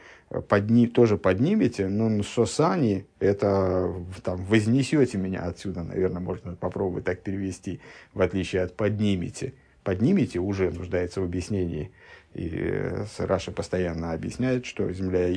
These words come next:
Израиля нахо-, земля Израиля выше всех остальных земель, поэтому любое движение в сторону земли Израиля, оно расценивается как поднятие, алия.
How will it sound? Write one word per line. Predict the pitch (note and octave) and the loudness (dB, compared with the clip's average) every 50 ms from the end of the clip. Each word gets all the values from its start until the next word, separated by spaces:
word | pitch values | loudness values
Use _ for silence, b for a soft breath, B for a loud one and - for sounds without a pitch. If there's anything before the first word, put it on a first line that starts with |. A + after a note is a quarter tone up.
| F#2 - | -2 -4
Израиля | - G2 F#2+ G#2 G2+ F#2+ F#2 F2 F2 F2+ | -4 -2 0 0 2 2 2 2 2 0
нахо-, | F#2+ F#2+ F2+ - F#2+ F#2 F#2+ - - G2+ G2+ | 0 0 -2 0 0 0 0 0 -2 -4 -2
земля | F#2+ G2+ G#2+ G2+ F#2+ G#2 G#2+ G2+ F#2+ | -2 0 0 0 4 6 6 6 6
Израиля | F2 E2+ G#2+ G2+ F#2+ F#2 F#2 F#2 | 4 4 4 4 6 4 2 0
выше | F#2 G#2+ A#2+ A2 - G2+ F#2 | 2 2 0 0 0 -2 -4
всех | - - G2+ G2 - | -4 -4 -4 -4 -4
остальных | - - - G2+ G2 G2+ G2 F#2+ | -6 -6 -4 -4 -2 -2 -2 -2
земель, | F#2 G#2 A#2+ D#3+ F3+ F#3 F3+ | 0 0 2 4 4 2 2
поэтому | F#3 - - A2+ A#2 A2+ G2+ F#2+ | 2 2 0 2 0 0 0 0
любое | F#2+ F#2+ F#2 G2+ G#2 G2+ F#2+ | 0 0 2 4 4 4 4
движение | F2+ F#2+ G2+ G2 G#2 G2+ F#2 F2+ F2+ F2 - B B B B B B B | 4 0 -2 0 0 0 0 0 -2 -4 -4 B B B B B B B
в | - - | -20 -18
сторону | - - B2 A2+ G#2+ G2+ G2 G2 F#2+ | 2 6 8 8 8 8 6 2 2
земли | F2+ A2 G#2+ G#2 G2+ A2 G#2+ A#2 | 2 2 2 2 2 2 2 2
Израиля, | B2 D#3 F#3 G3+ G3 F3+ D#3+ D#3 - - - - | 2 2 2 4 4 4 4 4 2 -2 -4 -6
оно | - - G#2+ A#2 A#2+ - C#3+ | -4 -2 0 0 2 2 4
расценивается | A#2 G2 - - - A2+ A2+ A#2 A#2 G#2+ G2+ - - G2+ | 2 2 2 0 0 0 2 4 4 4 2 2 0 -2
как | G#2+ G2+ - | -2 -4 -2
поднятие, | - A2+ G#2+ G#2+ A2+ G#2+ G2 E2 - - - - G2 | 0 0 2 2 2 2 2 0 0 -2 -4 -4 0
алия. | F2+ F#2 G2 G2+ F#2+ F2+ - | 2 2 4 4 2 2 0